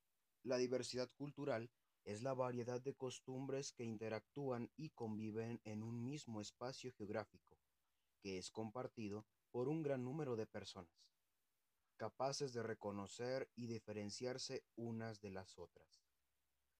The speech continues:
La diversidad cultural forma parte de nuestra vida y está relacionada con las actividades que nos permiten identificarnos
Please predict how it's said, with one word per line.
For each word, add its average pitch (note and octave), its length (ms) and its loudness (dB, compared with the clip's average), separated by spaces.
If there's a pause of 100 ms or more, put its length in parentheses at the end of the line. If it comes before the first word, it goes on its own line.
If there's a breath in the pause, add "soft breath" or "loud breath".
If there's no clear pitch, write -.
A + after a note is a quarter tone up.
(120)
La F2+ 100 -6
diversidad F2 580 -6
cultural G#2+ 500 -2 (480)
forma B2 360 2
parte C#3 520 2
de A2+ 140 2
nuestra G#2 400 -4
vida A#2 340 -6 (460)
y A#2+ 120 2
está A2+ 260 0
relacionada A#2+ 680 2
con A2 200 -2
las G#2+ 160 0
actividades A2 640 0
que G#2 120 -6
nos G2+ 220 -4
permiten A2 520 -4
identificarnos G2+ 920 -6